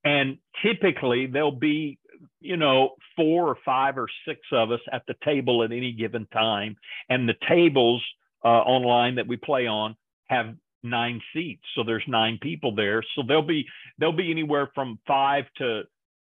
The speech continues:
three, uh, people that, that we don't know. Well, the other night we're, we're at the table, uh, and there's this guy that is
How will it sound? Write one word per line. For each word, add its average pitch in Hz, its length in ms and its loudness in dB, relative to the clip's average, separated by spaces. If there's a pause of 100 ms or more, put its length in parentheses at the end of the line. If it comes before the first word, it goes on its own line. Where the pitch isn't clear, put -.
(160)
three, 131 720 -2 (260)
uh, 113 460 0 (400)
people 147 320 -6
that, 123 200 -2 (140)
that 127 120 -2
we 131 120 -4
don't 143 260 -4
know. 104 340 -6 (300)
Well, 143 100 6
the 156 160 6
other 175 140 4
night 135 380 2
we're, 127 320 0
we're 131 180 0
at 139 220 0
the 151 80 -2 (100)
table, 120 480 -2 (440)
uh, 120 360 2 (160)
and 131 520 -6 (360)
there's 160 340 2
this 165 140 -4 (220)
guy 113 680 2 (360)
that 123 140 -4
is 117 120 -4